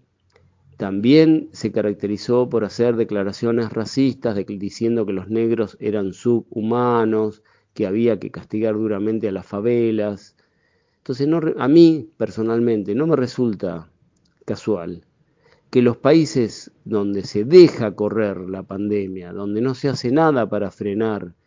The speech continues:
estas muertes como moscas de decenas de miles de ciudadanos y ciudadanas, estén dirigidos por, eh, presidentes racistas,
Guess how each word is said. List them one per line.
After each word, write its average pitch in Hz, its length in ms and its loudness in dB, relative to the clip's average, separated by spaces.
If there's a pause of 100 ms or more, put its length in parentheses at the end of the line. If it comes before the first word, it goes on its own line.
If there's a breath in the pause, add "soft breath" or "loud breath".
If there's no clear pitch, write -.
(280)
estas 104 320 -10
muertes 110 680 -2
como 95 260 -10
moscas 107 840 -4
de 98 280 -10
decenas 117 560 0
de 98 100 -8
miles 110 440 0
de 95 100 -10
ciudadanos 104 680 -6
y 98 40 -16
ciudadanas, 110 880 -2 (680)
estén 156 300 2
dirigidos 147 460 2
por, 139 440 0 (360)
eh, 95 200 -6
presidentes 117 760 -2
racistas, - 880 -10